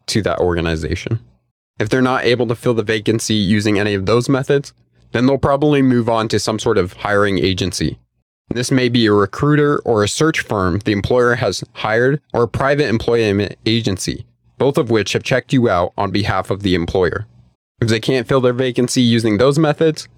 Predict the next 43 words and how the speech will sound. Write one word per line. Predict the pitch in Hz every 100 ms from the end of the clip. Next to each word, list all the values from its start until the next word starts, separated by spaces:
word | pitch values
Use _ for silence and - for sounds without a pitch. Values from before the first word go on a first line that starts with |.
| -
then | - 143
they | 165
move | 156 135 117
on | 113 113
to | 107 117
an | 107
online | 104 113 113 98 92
ad | 92 95 113 - _ -
that | 104
they'll | 107
place | - 123 -
on | 107
a | 95
job | 107 98 98
board | 98 98 98 104 _ -
or | 101
their | 107 104
own | 101 92
website. | 95 98 - - - _ _ _ _ _ _ -
And | 107
lastly, | 117 131 - 160 160 160 _
they'll | 127 123
look | 135 156 143
at | 123 -
unsolicited | 123 117 - 117 107 - 98
resumes | 92 95 95 92 87 87
that | 90
they | -
get | 87 87
in |
their | 82 80
email. | 85 80 - - - _ _ _ _
So | - 104
their | 110
rank | 143 156 151
of | 120
choice | 107 135 101 98 - - _ _ -
is | 98
one, | 110 117 127 120 139 _ _ _ _ _
hiring | - 120 131 131 127
from | 113 107
within, | 110 - 113 98 117 - _ _
two, | - 147 127 131